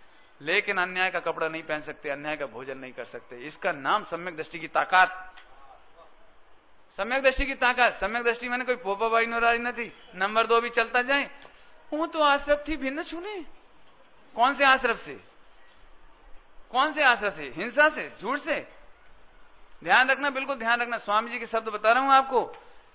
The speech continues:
"शुभ आश्रफ थी भिन्न", समझ में आया? शु-, शुभ से भेद विज्ञान कराओ,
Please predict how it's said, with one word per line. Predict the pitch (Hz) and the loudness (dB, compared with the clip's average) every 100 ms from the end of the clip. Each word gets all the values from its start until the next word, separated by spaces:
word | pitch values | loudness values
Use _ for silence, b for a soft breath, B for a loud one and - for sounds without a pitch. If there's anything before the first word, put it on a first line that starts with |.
| - - | -20 -6
"शुभ | 208 285 339 - | 2 4 4 4
आश्रफ | 214 226 226 226 226 220 | 6 6 2 -2 -2 -6
थी | 220 | -12
भिन्न", | 151 147 208 226 127 - - - - - - - - - - - - - - - - - - - - - - - | -12 -8 -6 -6 -8 -16 -20 -20 -20 -20 -20 -20 -20 -20 -20 -20 -20 -20 -20 -20 -20 -20 -20 -20 -20 -20 -20 -6
समझ | 175 | -4
में | 220 | 0
आया? | 220 254 311 214 - - - - - - - | 4 6 4 2 -4 -16 -20 -20 -20 -20 -14
शु-, | 185 165 | -14 -10
शुभ | - 226 | -2 0
से | 233 269 | 0 -2
भेद | 240 214 214 | 4 4 4
विज्ञान | 240 254 269 269 | 2 4 4 6
कराओ, | 269 285 269 214 160 - | 8 8 8 4 0 -8